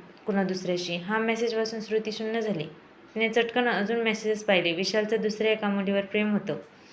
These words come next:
पण घरच्यांच्या दबावामुळे हे लग्न करावं लागलं होतं, म्हणूनच तो तिच्याशी टाळाटाळ करत होता. श्रुतीने विशालला विचारलं, "हे काय आहे? तू आधीपासूनच दुसऱ्या कोणाच्या तरी प्रेमात होतास का?"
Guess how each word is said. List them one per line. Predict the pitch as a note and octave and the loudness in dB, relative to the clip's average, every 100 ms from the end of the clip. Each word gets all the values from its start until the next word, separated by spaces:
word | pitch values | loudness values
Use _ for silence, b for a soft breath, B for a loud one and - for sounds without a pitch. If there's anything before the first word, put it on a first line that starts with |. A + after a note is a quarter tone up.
| B B B B | B B B B
पण | A3 | -2
घरच्यांच्या | G#3+ G#3+ A3 A3 A#3+ | 0 2 2 2 4
दबावामुळे | A3 G#3+ G#3 G#3 G3+ | 4 4 2 2 4
हे | G3+ G#3 | 4 4
लग्न | G#3+ G3+ G3 | 2 2 0
करावं | G3 G3+ G3 | 2 2 4
लागलं | G#3 F#3 G3 | 4 2 2
होतं, | F#3+ F3+ D3+ - - | 0 -4 -8 -12 -6
म्हणूनच | G3 G3+ A3 G#3+ | 0 0 0 0
तो | A3+ | -2
तिच्याशी | A3 G3+ G3 - | 0 -2 -2 0
टाळाटाळ | G3+ F#3+ G3 G3 | 4 4 4 2
करत | F#3+ F3+ F#3+ | 2 0 0
होता. | F#3+ D3 D#3 - B B B B | -2 -8 -12 -18 B B B B
श्रुतीने | - A#3 B3 B3+ | -2 0 2 2
विशालला | A#3+ A3+ A3 | 2 2 2
विचारलं, | G3+ G3+ F#3+ F#3+ | 2 2 0 0
"हे | G3 | 0
काय | A3 B3 A#3 | 2 4 6
आहे? | G3 F#3 | 6 4
तू | F#3+ | 2
आधीपासूनच | F#3+ F#3 G#3+ A3+ A3+ C4 B3 | 2 2 0 0 0 -4 -4
दुसऱ्या | A3 G#3+ | -4 -2
कोणाच्या | G3+ G3+ G3 G3+ | 0 -2 -2 -2
तरी | G3+ | -4
प्रेमात | F#3+ F#3+ G#3 A#3+ | -2 -2 -2 -2
होतास | A#3 F3 F3 | -2 -4 -4
का?" | G#3+ | -8